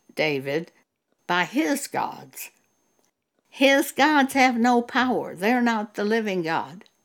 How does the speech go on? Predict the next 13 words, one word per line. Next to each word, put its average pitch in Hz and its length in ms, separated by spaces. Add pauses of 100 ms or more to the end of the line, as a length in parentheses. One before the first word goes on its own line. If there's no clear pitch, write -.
(680)
They're 196 200
false 254 560
gods. - 680 (760)
So 208 200
there's 202 340
no 214 220
power 214 580 (240)
in 151 340 (680)
this 170 240
Philistine's 175 760
curse. - 760 (1400)
Verse 202 580 (180)
forty-four, 190 1040